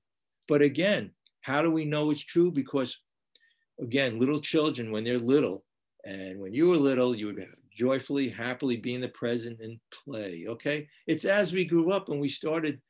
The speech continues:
to develop the ego, the sense of self, that we decided, made a decision, especially in this material society. You know, our society is very materialistic, as you know.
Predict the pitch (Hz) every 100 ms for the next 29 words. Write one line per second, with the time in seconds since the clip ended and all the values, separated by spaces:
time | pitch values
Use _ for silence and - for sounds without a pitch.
0 | _ _ 139 110 156 156 - 120 - 151
1 | 202 196 117 104 104 107 147 147 - -
2 | - 147 180 135 - _ _ _ - _
3 | - 117 120 110 117 - 123 123 110 117
4 | 135 160 160 175 185 151 127 - - 190
5 | 180 151 127 135 127 151 139 117 - -
6 | 131 131 113 87 - - 202 185 - -
7 | _ _ 226 269 247 - - 175 147 120
8 | 127 147 123 120 143 123 196 156 - -
9 | 101 98 127 170 90